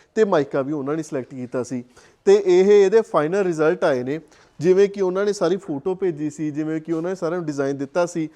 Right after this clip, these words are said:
ਉੱਦਾਂ ਉੱਦਾਂ ਹੀ ਰੈਡੀ ਹੋਏਗਾ। ਇਹ ਜਿਹੜੇ, ਅ, ਬੈੱਡ ਮੈਂ ਤੁਹਾਨੂੰ ਰੈਫਰੈਂਸ ਫੋਟੋ ਦਿਖਾਈ ਹੈ, ਇਹ without storage ਬੈੱਡ ਸੀ, ਤੇ ਜੋ ਅਸੀਂ ਇਹ ਰੈਡੀ ਕੀਤਾ ਗਾ, ਇਹ ਸਟੋਰੇਜ ਬੈੱਡ ਰੈਡੀ ਕੀਤਾ ਗਾ।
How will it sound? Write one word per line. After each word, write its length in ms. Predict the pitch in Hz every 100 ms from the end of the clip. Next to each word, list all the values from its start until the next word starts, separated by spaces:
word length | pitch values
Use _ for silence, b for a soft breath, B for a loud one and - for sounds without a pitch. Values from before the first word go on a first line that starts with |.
| b b
ਉੱਦਾਂ 280 | 180 196 196
ਉੱਦਾਂ 220 | 214 185
ਹੀ 60 | 190
ਰੈਡੀ 220 | 170 151
ਹੋਏਗਾ। 400 | 156 131 113 113 - b b 180
ਇਹ 100 | 196
ਜਿਹੜੇ, 200 | 208 214
ਅ, 240 | 165 156
ਬੈੱਡ 300 | 147 151 156
ਮੈਂ 160 | 180 175
ਤੁਹਾਨੂੰ 360 | 185 190 196
ਰੈਫਰੈਂਸ 400 | 147 139 165 170
ਫੋਟੋ 240 | - 160 196
ਦਿਖਾਈ 400 | 202 190 156 156
ਹੈ, 120 | 156 B B 208
ਇਹ 60 |
without 360 | 196 170 160 170
storage 520 | 185 - 156 160 185
ਬੈੱਡ 220 | 165 143
ਸੀ, 240 | 131 123 107 _
ਤੇ 100 | 185
ਜੋ 360 | 185 156 156 180
ਅਸੀਂ 240 | 180 208
ਇਹ 40 | 202
ਰੈਡੀ 260 | 139 139
ਕੀਤਾ 320 | 139 151 170 165
ਗਾ, 180 | 170 165 b b b 214
ਇਹ 80 |
ਸਟੋਰੇਜ 400 | 220 180 143 160
ਬੈੱਡ 240 | 165 147 135
ਰੈਡੀ 200 | 131 123
ਕੀਤਾ 320 | 127 117 127
ਗਾ। 160 | 113